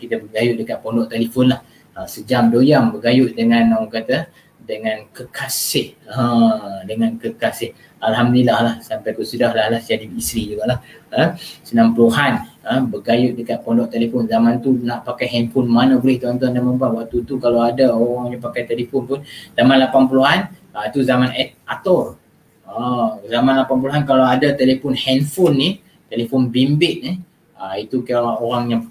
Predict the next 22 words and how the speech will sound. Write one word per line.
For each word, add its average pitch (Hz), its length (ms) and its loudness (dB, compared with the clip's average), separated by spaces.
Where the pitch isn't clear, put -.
paling 117 300 4
kaya 117 260 2
lah. 113 160 2
Tapi 123 400 -4
tak - 240 -4
kaya 123 160 0
mana 127 320 0
pun 135 160 0
lah, 120 160 -4
tuan-tuan 120 380 -4
dan 123 80 -2
puan-puan. 127 340 0
Handphone 131 480 -2
sebesar 135 480 0
ni, 147 240 -2
ha, 127 160 -2
bateri 131 720 0
handphone 143 560 -2
tu 143 160 -6
dia, 147 160 4
macam 131 400 0
bateri, 131 640 0